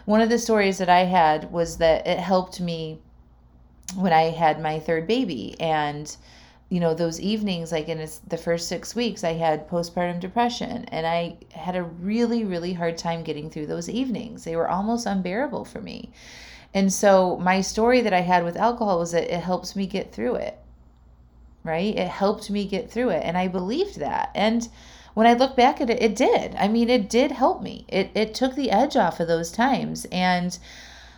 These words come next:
you know, I, I don't wanna be ashamed about that. It did serve a purpose. It was the only tool I had at the time. It was the only thing that,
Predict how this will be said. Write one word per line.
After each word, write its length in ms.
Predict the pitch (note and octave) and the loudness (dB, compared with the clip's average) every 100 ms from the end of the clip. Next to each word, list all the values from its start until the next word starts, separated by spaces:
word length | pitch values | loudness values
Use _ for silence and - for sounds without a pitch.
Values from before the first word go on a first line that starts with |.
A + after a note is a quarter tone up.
| - | -4
you 140 | A3 G#3+ | 2 6
know, 180 | F3+ | 6
I, 280 | - G3 A#3+ G#3 | 4 2 2 4
I 80 | |
don't 120 | B3 G#3 | 4 6
wanna 200 | A3 A3 | 4 4
be 140 | G#3 | 2
ashamed 440 | G3 - E3 F3+ A#3 | 0 0 0 0 2
about 300 | A#3+ B3 B3 | 4 4 4
that. 380 | C4 C#4 C4+ | 2 2 2
It 180 | G#3 E3+ | 0 0
did 220 | G3 G3 | 0 0
serve 200 | F#3+ G3 | 0 0
a 80 | F#3+ | 0
purpose. 440 | F#3 F#3 F3+ A3 A3 | 0 -2 0 -2 0
It 80 | |
was 180 | A3+ A#3 | 2 2
the 140 | A#3 G#3 | 2 2
only 320 | A3+ A#3+ B3 | 4 4 2
tool 300 | - A#3+ A3 | 2 4 4
I 160 | F#3 | 2
had 280 | F3+ G3 G3+ | 2 2 2
at 100 | F#3 | 0
the 100 | F#3 | -4
time. 440 | F3+ A3 A3+ - - | -2 0 0 -2 -4
It 80 | |
was 220 | F#3+ G3 G3+ | -2 0 0
the 100 | - | 0
only 300 | G#3 A#3 A#3+ | 0 0 0
thing 260 | A3+ G3+ | 0 -2
that, 300 | F#3 D#3 - | -2 -4 -8